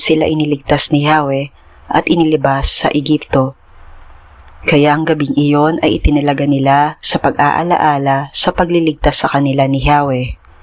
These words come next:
Ang pag-aalaalang iyon ay patuloy nilang gagawin habang panahon. Ang mga tuntunin tungkol sa Paskwa. Sinabi ni Yahweh kina Moises at Aaron,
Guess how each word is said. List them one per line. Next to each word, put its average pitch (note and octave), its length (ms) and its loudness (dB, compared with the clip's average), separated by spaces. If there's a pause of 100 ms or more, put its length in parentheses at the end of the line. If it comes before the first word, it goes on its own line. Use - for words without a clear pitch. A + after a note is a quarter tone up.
(1120)
Ang G3+ 240 0
pag-aalaalang E3+ 1200 0
iyon C#3+ 480 0
ay D#3 160 2
patuloy E3+ 480 0
nilang E3+ 320 0
gagawin C3+ 560 0 (160)
habang C3+ 480 0
panahon. C3 640 0 (2250)
Ang A3+ 260 0
mga A3 220 0
tuntunin E3 720 0
tungkol D3 540 2
sa - 180 -4
Paskwa. C3 640 -2 (1300)
Sinabi D3+ 540 0
ni F#3+ 160 0
Yahweh D3+ 320 0
kina C#3+ 240 0
Moises D3 420 0
at - 140 -2
Aaron, C#3 480 0